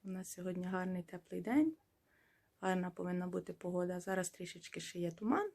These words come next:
але піднімається, розсівається, вже тепло стає.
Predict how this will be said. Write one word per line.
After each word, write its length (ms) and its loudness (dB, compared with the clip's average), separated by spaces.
але 220 -2
піднімається, 680 0
розсівається, 760 2
вже 140 -8
тепло 380 -2
стає. 460 2